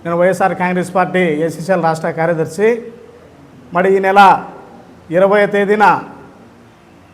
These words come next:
పాత రిమ్స్లోని బీసీ భవన్లో మొత్తం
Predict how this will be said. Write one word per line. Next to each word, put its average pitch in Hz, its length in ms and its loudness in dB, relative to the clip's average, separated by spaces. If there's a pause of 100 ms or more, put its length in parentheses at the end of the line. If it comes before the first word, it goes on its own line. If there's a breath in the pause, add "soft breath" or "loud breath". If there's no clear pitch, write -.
(120)
పాత 196 280 4
రిమ్స్లోని 208 480 -2 (140)
బీసీ 202 340 -2
భవన్లో 196 360 4 (1500)
మొత్తం 190 280 2